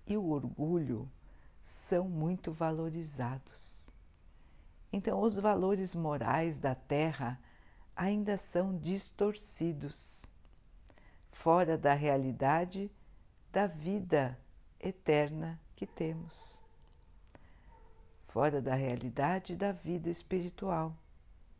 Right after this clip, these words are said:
fora da realidade de Deus, nosso Criador. Então, vivemos aqui nos achando superiores aos outros.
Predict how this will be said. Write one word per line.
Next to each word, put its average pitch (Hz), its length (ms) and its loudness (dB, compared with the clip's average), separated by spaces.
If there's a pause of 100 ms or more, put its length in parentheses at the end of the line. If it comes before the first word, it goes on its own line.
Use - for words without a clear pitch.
(1120)
fora 190 260 4
da 151 140 0
realidade 151 920 0
de 196 160 -6
Deus, 175 540 2
nosso 151 380 -6
Criador. 120 580 -2 (1500)
Então, 202 320 2
vivemos 202 560 4
aqui 180 600 -2
nos 214 300 2
achando 170 800 -2 (460)
superiores 185 1300 2
aos 175 460 -2
outros. - 880 -4